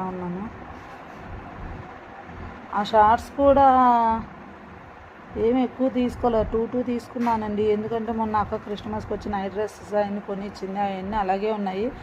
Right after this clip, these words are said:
అందుకోసం షార్ట్లు కూడా నేను ఎక్కువ తీసుకోలేదు, చెరో రెండు తీసుకున్నాను అంతే. కానీ ఆ ట్రే ఉంటుంది కదా ఇలా నెట్టుకొని వెళ్ళేది, అది తీసుకొని వెళ్ళి కావాల్సినవన్నీ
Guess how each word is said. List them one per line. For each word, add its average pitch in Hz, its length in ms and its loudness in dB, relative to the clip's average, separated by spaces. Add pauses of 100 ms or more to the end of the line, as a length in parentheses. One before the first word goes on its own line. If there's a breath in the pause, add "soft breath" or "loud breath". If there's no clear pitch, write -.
(400 loud breath)
అందుకోసం 196 520 -4 (340)
షార్ట్లు 196 400 -2
కూడా 208 200 -2
నేను 208 220 -2
ఎక్కువ 208 280 -10
తీసుకోలేదు, 196 680 -2 (680)
చెరో 190 220 -4 (100)
రెండు 202 260 -2
తీసుకున్నాను 185 560 -6
అంతే. 175 240 -8 (880 loud breath)
కానీ 240 240 6
ఆ 247 40 10 (100)
ట్రే 233 120 6 (120)
ఉంటుంది 233 240 0
కదా 214 220 0
ఇలా 220 200 0
నెట్టుకొని 220 440 -4
వెళ్ళేది, 208 380 0
అది 214 180 -2
తీసుకొని 220 440 -4
వెళ్ళి 208 240 -2 (120)
కావాల్సినవన్నీ 214 760 4